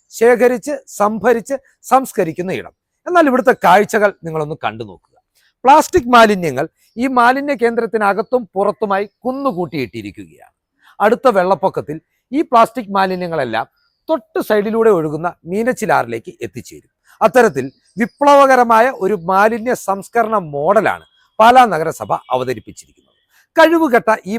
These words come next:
ഭരണാധികാരികളെ വിലയിരുത്തിയാവണം നിങ്ങൾ ഈ തെരഞ്ഞെടുപ്പിൽ വോട്ട് ചെയ്യേണ്ടത് എന്ന അഭ്യർത്ഥന മാത്രമാണ് എനിക്ക് പ്രേക്ഷകർക്കായി പങ്കുവെക്കാനുള്ളത്. എനിക്ക് പിന്നിലായി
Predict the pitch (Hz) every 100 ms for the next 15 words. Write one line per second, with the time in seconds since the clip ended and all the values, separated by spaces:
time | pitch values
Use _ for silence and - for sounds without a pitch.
0 | 160 170 175 202 185 170 151 131 123 -
1 | _ - 226 262 302 262 196 156 117 104
2 | 95 _ _ 247 269 220 185 147 139 113
3 | 90 175 - 151 190 190 135 120 107 110
4 | - _ 196 180 - 196 - 302 302 269
5 | 190 147 151 143 95 101 - 151 165 -
6 | 151 - 175 147 113 143 _ _ 247 240
7 | 185 117 110 90 65 _ _ _ _ _
8 | _ _ - 254 330 349 302 285 269 262